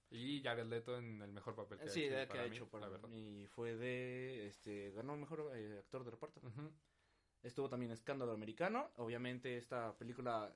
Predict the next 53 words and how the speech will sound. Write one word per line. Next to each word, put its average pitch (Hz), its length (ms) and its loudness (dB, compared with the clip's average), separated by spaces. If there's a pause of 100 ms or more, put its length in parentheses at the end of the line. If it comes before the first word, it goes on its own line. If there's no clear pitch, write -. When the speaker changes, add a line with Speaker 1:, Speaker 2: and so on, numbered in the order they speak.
Speaker 2:
no, 165 200 0
también 160 280 6
el 240 100 8
elenco, 160 500 6
uf, 190 540 0
estaba 135 380 4
Speaker 1:
Sí, 143 60 6
o 135 180 6
Christian 135 380 6
Speaker 2:
papá, 156 120 8
Speaker 1:
Bale, 160 160 8
Speaker 2:
no 147 200 8
Speaker 1:
Amy 175 100 6
Speaker 2:
mames, 160 420 8
Speaker 1:
Adams, 131 380 2
Speaker 2:
Amy 131 100 -4
Speaker 1:
Jennifer 127 240 2 (160)
Speaker 2:
Adams. 113 60 0
Speaker 1:
Lawrence, 127 840 0 (120)
este, 110 1040 -4
Jeremy 117 380 0
Renner. 113 260 -2
Speaker 2:
Jeremy 120 380 0
Renner, 120 420 -6
ajá. 117 240 -12 (240)
Speaker 1:
No, 156 220 -8
puro 117 240 0
Speaker 2:
No, 170 60 4
Speaker 1:
peso - 200 0
Speaker 2:
puro 214 80 4 (100)
Speaker 1:
pesado, 123 380 -4
Speaker 2:
pesado, 117 140 -10
no, 135 160 -4
Speaker 1:
eh. 185 100 -12
Speaker 2:
pero 104 220 -4
cabrón. 90 180 -8
Speaker 1:
Bradley 107 280 0
Cooper, 104 680 -6
ah. 143 140 -12 (460)
Speaker 2:
Capitán 113 420 -4
Phillips, 170 420 -4
es 127 140 -4
también 131 260 0
una 143 220 0
película 127 240 -2
muy 127 200 0
Speaker 1:
De 120 80 2
Tom 120 100 6 (100)
Speaker 2:
bonita. 170 120 2
Ahí 127 160 2
está 135 180 -2
Speaker 1:
Hanks. 123 180 -4
Speaker 2:
Tom 120 160 -4